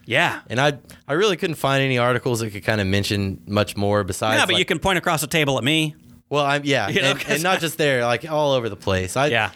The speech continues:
Speaker 2: I, so I've been scouring, uh, all of our clients', uh, spam filters, kinda seeing,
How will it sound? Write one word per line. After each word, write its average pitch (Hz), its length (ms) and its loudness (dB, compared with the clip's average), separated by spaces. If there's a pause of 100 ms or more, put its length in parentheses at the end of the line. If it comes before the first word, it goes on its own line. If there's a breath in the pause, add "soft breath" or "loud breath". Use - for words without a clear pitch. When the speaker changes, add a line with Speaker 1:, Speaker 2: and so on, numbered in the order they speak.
Speaker 2:
I, 160 160 2
so 165 340 0
I've 170 140 0
been 165 120 -2
scouring, 120 800 -2
uh, 104 440 0
all 123 160 2
of 117 60 2
our 110 100 2
clients', 107 520 0
uh, 95 160 2
spam 101 280 0
filters, 98 460 0
kinda 127 260 0
seeing, 110 440 0